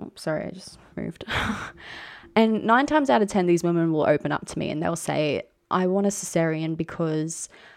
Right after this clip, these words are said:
um, you know, I've heard all of these terrible things about birth and I don't want that to be me." And, you know, that's when we sort of work through that. And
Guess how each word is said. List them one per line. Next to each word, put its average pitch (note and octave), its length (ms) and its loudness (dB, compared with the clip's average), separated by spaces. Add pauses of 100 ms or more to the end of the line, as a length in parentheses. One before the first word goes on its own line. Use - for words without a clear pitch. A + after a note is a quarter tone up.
(300)
um, D#3+ 420 -2
you F3 140 0
know, D3 340 -4
I've E3 200 0
heard E3 400 0
all D#3+ 160 0
of D#3+ 80 -6
these D#3+ 200 -8
terrible A#3+ 400 2
things G3+ 320 0
about F#3+ 280 -2
birth F3 340 2
and E3+ 100 -6
I D#3+ 60 -4
don't F3+ 300 0
want F3 180 -2
that - 220 -2
to - 100 -8
be D#3 220 -2
me." D3+ 500 -6
And, E3 340 -4
you D#3+ 80 -4
know, C#3+ 160 -4
that's C#3+ 240 -6
when D3+ 140 -6
we D3 140 -4
sort - 240 -8
of D#3+ 120 -14
work - 240 0
through F#3 320 2
that. F#3 280 6 (400)
And E3+ 480 2